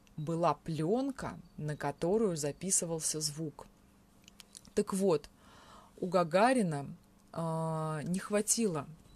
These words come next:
этой пленки, и, м, ему пришлось записывать, перемотать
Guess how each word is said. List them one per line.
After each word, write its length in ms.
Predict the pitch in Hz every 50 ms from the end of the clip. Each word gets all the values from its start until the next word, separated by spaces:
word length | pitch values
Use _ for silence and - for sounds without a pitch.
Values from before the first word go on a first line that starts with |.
| -
этой 240 | - 165 - 151 151
пленки, 640 | - - 165 165 170 196 214 220 214 - - 135 156 - - - - - - - - - - - - -
и, 340 | 175 175 175 175 175 170 170
м, 640 | 165 165 165 165 160 156 156 156 156 151 151 - - -
ему 360 | - 156 175 185 196 233 240
пришлось 760 | - - 175 170 - - - 185 190 208 208 220 - - - - - - - - - - - - - - - - -
записывать, 1120 | - 165 151 180 180 175 - - 214 208 196 - - - 175 143 143 143 - - - - - - - - - - -
перемотать 880 | 196 202 190 208 208 208 220 220 - 220 175 143 123 - - - -